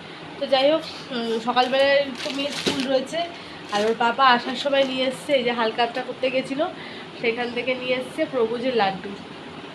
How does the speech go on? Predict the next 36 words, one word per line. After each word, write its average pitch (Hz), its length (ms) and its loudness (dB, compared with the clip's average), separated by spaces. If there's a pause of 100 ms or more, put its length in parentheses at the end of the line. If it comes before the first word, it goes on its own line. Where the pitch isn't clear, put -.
(1400)
এই 262 80 0 (100)
লাড্ডুর 226 360 2
প্যাকেট 254 300 4
এখন 262 120 -4 (120)
কে 277 100 2 (160)
খেয়ে 269 180 8 (100)
শেষ 240 120 2 (100)
করবে 262 300 2
অত 226 120 0
লাড্ডু 233 300 0
জানি 220 320 2
না, 269 40 0 (100)
কারণ 226 220 0
আমি 220 200 4
তো 254 80 -2
একটা 220 320 -2
থেকে 247 160 -2
দুটো, 226 260 -4
ব্যাস 226 240 2
ওই 208 160 -2
পর্যন্তই। 214 480 -4 (800)
আর 190 200 0 (180)
মেয়ের 240 260 6
এখন 269 220 0
বই 240 180 6
খাতা 254 240 0
গুছিয়ে - 320 -2
রাখবো, 175 260 -8 (640)
সকালবেলায় 226 480 2
যেহেতু 240 320 -2 (320)
তাড়াহুড়ো 226 400 2
লেগে 240 320 6
যায়, 254 160 0 (200)
তো 226 60 0 (440)
তখন 214 260 -2
না 277 60 0